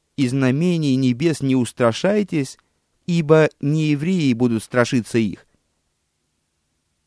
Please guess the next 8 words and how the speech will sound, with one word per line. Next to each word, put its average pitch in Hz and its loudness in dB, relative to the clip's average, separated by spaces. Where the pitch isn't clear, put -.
Хидуш 139 -2
еврея 143 0
больший. 151 -2
Даже 170 0
как 170 -2
еврей 143 0
спускается 135 -2
вниз 131 -4